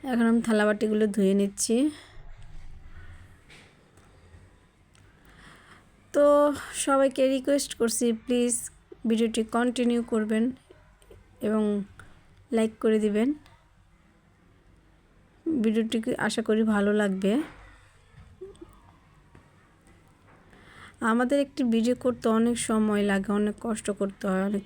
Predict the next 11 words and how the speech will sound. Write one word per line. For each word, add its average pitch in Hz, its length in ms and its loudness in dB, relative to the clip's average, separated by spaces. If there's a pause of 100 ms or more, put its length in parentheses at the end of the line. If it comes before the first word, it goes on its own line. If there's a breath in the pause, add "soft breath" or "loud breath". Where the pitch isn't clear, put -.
পরিশ্রম 220 480 -2
দিতে 196 220 -2
হয়। 196 260 -2 (840 loud breath)
তো 226 100 2 (760 loud breath)
প্লিজ, 226 260 0
প্লিজ 208 340 -2
একটি 214 200 -8
লাইক 196 280 2
করে 208 180 0
দিবেন 208 340 0 (560)
এবং 196 160 0